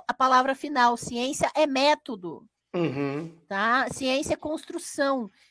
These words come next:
Speaker 1: É, então, a, a ciência não é a dona da verdade. Ela é um método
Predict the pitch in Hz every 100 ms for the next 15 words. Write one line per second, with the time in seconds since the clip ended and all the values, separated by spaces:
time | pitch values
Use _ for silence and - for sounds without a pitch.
0 | _ _ 185 226 240 240 240 226 262 285
1 | 311 269 - 240 214 226 - 262 269 302
2 | 294 277 269 339 240 269 302 294 226 214
3 | 226 196 170 165 202 220 226 254 294 269
4 | 262 294 339 - 240 196 175